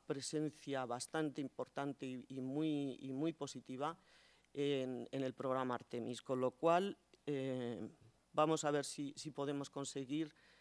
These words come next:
que esos ocho millones de euros que se ha, se va a proponer a, a Consejo de Ministros sean aprobados y podamos seguir financiando a las empresas españolas que se presenten a,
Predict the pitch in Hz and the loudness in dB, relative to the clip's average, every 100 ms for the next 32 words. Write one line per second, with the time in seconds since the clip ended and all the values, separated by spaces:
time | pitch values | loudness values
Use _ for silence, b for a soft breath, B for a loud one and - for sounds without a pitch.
0 | B - 135 127 131 147 - 151 143 147 | B -8 -6 -4 -4 -2 0 0 2 2
1 | 147 143 120 131 139 139 127 - 131 - | 2 0 0 0 0 0 -4 -6 -6 -2
2 | 127 131 127 - _ _ - 127 131 135 | 0 0 -2 -6 _ _ -8 -2 -2 -2
3 | 123 131 131 123 117 - 127 120 113 - | -4 -4 -2 -2 -4 -6 -6 -4 -6 -8
4 | 131 143 139 135 131 139 135 143 139 139 | -8 -8 -6 -4 -4 -4 -4 -8 -6 -4
5 | 131 131 127 131 135 139 151 - B B | -2 -2 -2 0 2 2 0 -4 B B
6 | B B - 131 131 127 135 135 135 139 | B B -10 0 2 4 4 2 2 -2
7 | 131 135 - 139 139 131 - 143 139 139 | -2 -4 -4 -2 -2 -2 -4 -2 0 0
8 | 143 139 127 123 120 131 127 127 127 - | 2 2 0 -2 -8 -6 -6 -8 -8 -6
9 | 135 135 139 - 123 117 117 - 123 120 | -4 -4 -6 -6 -8 -6 -6 -4 -6 -4
10 | 123 123 110 b b b b _ 120 117 | -6 -6 -8 b b b b _ -2 0
11 | 107 | -2